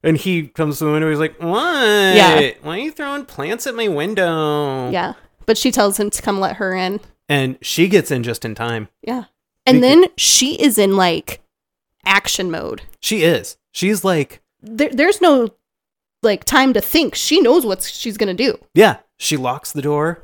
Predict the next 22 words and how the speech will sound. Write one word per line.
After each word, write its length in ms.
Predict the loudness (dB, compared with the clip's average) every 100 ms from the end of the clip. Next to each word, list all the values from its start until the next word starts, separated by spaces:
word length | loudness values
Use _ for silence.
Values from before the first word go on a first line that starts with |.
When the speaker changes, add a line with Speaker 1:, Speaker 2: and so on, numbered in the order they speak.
| _
Speaker 1:
and 160 | -6 -6
she 160 | -6 -6
tells 320 | -4 -4 -4
Tommy, 500 | -4 -2 -2 -4 -6 _ _
"Now, 240 | -4 -4 -6
you 180 | -6 -4
take 280 | -2 -4 0
Lindsay, 320 | 0 0 0
you 180 | 0 2
go 180 | 2 2
upstairs, 480 | 0 -2 -2 -2
you 140 | -4 -8
lock 340 | -2 -4 -4
yourself," 420 | -8 -4 -2 -4 -4
what 160 | -4
was 140 | -4 -8
in 160 | -8
the 80 | -8
bathroom? 720 | -8 -6 -6 -4 -4 -2 -4 -10 _ -8
Speaker 2:
I 120 | -6
don't 140 | -6
remember. 520 | -10 -10 -10 -8 -10